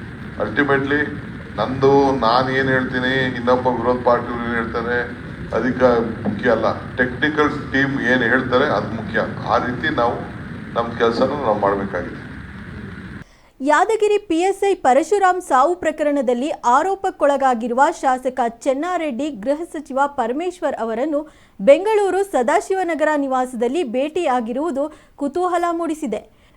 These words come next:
Speaker 2: ಭೇಟಿ ಬಳಿಕ ಮಾಧ್ಯಮಗಳ ಕಣ್ತಪ್ಪಿಸಿ ಹಿಂಬದಿ ಗೇಟ್ನಿಂದ ಚೆನ್ನಾರೆಡ್ಡಿ ತೆರಳಿದ್ದಾರೆ. ಯಾದಗಿರಿ ಪಿ ಎಸ್ ಐ ಪರಶುರಾಮ್ ಸಾವು ಪ್ರಕರಣದಲ್ಲಿ ಆರೋಪಕ್ಕೊಳಗಾಗಿರುವ ಶಾಸಕ ಚೆನ್ನಾರೆಡ್ಡಿ ಗೃಹ ಸಚಿವ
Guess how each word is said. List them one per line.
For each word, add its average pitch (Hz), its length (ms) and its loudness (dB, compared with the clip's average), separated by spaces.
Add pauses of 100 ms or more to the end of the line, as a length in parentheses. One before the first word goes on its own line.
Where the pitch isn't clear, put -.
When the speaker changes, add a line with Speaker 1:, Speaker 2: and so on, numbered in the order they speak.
(160)
Speaker 2:
ಭೇಟಿ 392 360 4
ಬಳಿಕ 359 400 0
ಮಾಧ್ಯಮಗಳ 320 760 2
ಕಣ್ತಪ್ಪಿಸಿ 311 760 0
ಹಿಂಬದಿ 370 560 -2
ಗೇಟ್ನಿಂದ 277 480 0 (120)
ಚೆನ್ನಾರೆಡ್ಡಿ 277 680 -2
ತೆರಳಿದ್ದಾರೆ. 240 720 -2 (320)
ಯಾದಗಿರಿ 320 580 2
ಪಿ 277 260 0
ಎಸ್ 294 240 0
ಐ 277 100 4
ಪರಶುರಾಮ್ 285 720 2
ಸಾವು 262 460 2
ಪ್ರಕರಣದಲ್ಲಿ 233 880 -2 (280)
ಆರೋಪಕ್ಕೊಳಗಾಗಿರುವ 254 1300 4
ಶಾಸಕ 214 600 0 (300)
ಚೆನ್ನಾರೆಡ್ಡಿ 277 800 2 (340)
ಗೃಹ 294 280 4
ಸಚಿವ 302 360 0